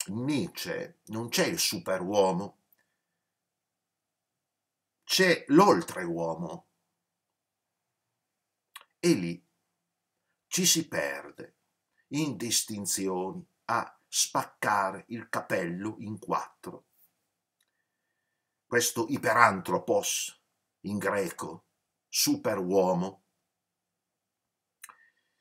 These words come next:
ci si potrebbe semplicemente fermare a una distinzione teorica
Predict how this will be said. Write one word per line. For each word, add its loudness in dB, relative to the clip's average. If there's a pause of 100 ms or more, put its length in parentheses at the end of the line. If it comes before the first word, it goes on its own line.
(960)
ci -2
si 2
potrebbe 4
semplicemente -2
fermare 2 (720)
a -6
una 0
distinzione -4
teorica 4